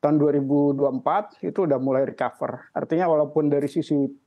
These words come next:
produksi ada penambahan sehingga supply bertambah, tapi,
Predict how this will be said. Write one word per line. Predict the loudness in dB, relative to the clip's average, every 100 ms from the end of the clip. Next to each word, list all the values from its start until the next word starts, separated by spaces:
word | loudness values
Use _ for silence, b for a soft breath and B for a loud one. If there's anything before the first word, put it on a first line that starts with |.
| _
produksi | -2 -2 -2 -2 -2
ada | -2
penambahan | -4 -4 -2 -2 -2 -2 -4
sehingga | -6 -6 -4 -4
supply | -4 -2 -2
bertambah, | -4 -4 -4 -4 -4 -4
tapi, | -4 -2 0 0 -4